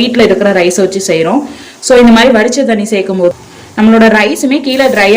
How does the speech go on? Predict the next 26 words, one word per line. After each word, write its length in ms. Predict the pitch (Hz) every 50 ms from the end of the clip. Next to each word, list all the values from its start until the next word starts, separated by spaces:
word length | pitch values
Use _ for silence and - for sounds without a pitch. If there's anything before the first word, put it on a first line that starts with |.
| 233 226
ஆகாம 260 | 220 220 214 214 202 175
இருக்கும். 240 | 175 - 254 262 220
அது 80 | - 220 226
மட்டும் 200 | 220 226 240 233 226
இல்லாம 260 | 208 220 208 247 269 220 185
அடியிலேயே 340 | 185 196 202 208 233 269 220 175
அடி 160 | 180 185 240 -
பிடிக்கிற, 340 | 233 214 208 - 196 185 180 180 175 - - - 185
அடி 120 | 190 247 -
பிடிக்காமலே 440 | 262 220 214 - 190 180 185 190 190 180
இருக்கும். 240 | 170 156 - 220 208 170
அதுக்காக 300 | 180 185 208 196 190 190 196
தான் 100 | 208 196
இப்ப 120 | 196 180 160
நம்ம 140 | 156 151 - -
சேர்த்திருக்கோம். 520 | 175 175 - 170 151 147 - 190 277 - - - - - - - - - - - - _ _ - - - - - - - - - -
So 60 | 240 233 220
இப்ப 100 | 226 - 202 220
மூடியை 240 | 247 247 247 247 247 220
சேர்த்துடலாம். 480 | 208 202 - - 190 190 214 262 311 262 220
என்னோட 220 | 214 220 226 220 226 226 220
லிட் 180 | 233 226 - 240 233
வந்து 180 | 220 214 262 254
கொஞ்சம் 220 | 240 202 196 185 -
டைட்டா 260 | 185 190 190 - 226 208 208 196
இருக்காதுன்றனால 720 | 190 - 202 190 196 208 208 196 196 175 175 180 196 254